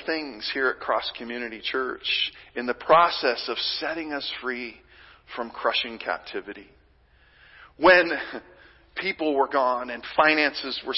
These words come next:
slim, all of a sudden here comes a, someone who prepared in advance, but didn't know, we didn't know,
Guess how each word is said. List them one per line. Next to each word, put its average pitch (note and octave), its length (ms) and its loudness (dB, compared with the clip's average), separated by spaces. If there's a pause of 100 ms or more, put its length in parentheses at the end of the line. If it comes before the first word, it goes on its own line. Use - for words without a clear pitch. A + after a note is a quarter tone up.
(140)
slim, C3 540 2
all D3+ 300 10
of C#3 60 4
a C3 80 2 (100)
sudden C3+ 380 4
here C3+ 180 0
comes C#3 540 -2 (500)
a, C3 380 0 (340)
someone C#3 440 -2
who C3+ 360 -6 (100)
prepared D3 460 6
in D3 140 2
advance, D3 580 2 (760)
but A#2 120 0
didn't D#3+ 260 6
know, E3+ 380 10
we D3+ 120 6
didn't E3 240 6
know, D3+ 380 6